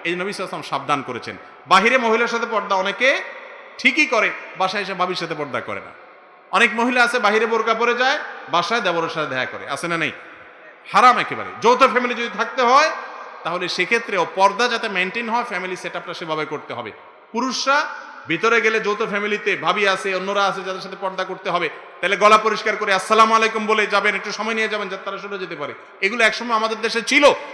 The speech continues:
কিন্তু এখন আমরা আস্তে আস্তে অভদ্র হয়ে যাচ্ছি, অসৌজন্য আচরণ আমরা করতেছি। সৌজন্যতা ছিল তখনকারটা, আমরা দেখতাম যে বাড়িতে যাওয়ার আগে সালাম দিয়ে গলা পরিষ্কার করে তারপরে যেত।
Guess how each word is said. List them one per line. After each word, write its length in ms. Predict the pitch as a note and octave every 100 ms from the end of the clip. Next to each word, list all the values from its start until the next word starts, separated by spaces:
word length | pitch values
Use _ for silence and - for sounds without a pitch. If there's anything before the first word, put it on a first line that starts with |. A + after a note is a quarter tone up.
| -
কিন্তু 200 | G3+ G3+
এখন 240 | F3+ G3+
আমরা 220 | F#3+ F#3+
আস্তে 180 | F3+ -
আস্তে 440 | F#3+ F#3+ A#3+ C#4+ E4+ - -
অভদ্র 400 | E3+ A#3+ C4+ C4+
হয়ে 200 | A3 G#3+
যাচ্ছি, 320 | F#3 - D3+ A2+ - -
অসৌজন্য 720 | F#3 - C4 D4+ C4+ B3+ B3
আচরণ 360 | A3 G3+ G#3 G3
আমরা 200 | F#3 E3+
করতেছি। 440 | D#3 - C#3+ A2+ - - -
সৌজন্যতা 560 | G3 A3 A#3+ A#3+ A#3+
ছিল 200 | A#3 A#3
তখনকারটা, 720 | A3+ G#3+ C#4 C#4 A#3 - E3 - - -
আমরা 200 | D3+ G3
দেখতাম 400 | F#3+ F#3+ G#3+ G#3+
যে 240 | G#3+ C4 D#4+ - - -
বাড়িতে 300 | E3 F#3 F#3
যাওয়ার 220 | F3+ F3+
আগে 120 | F3
সালাম 320 | E3+ F3+ G3
দিয়ে 120 | F#3+ F3+
গলা 180 | F3
পরিষ্কার 320 | E3+ E3+ E3+ D#3+
করে 120 | G#3
তারপরে 320 | G#3+ D#3 C3+
যেত। 220 | A2+ G2+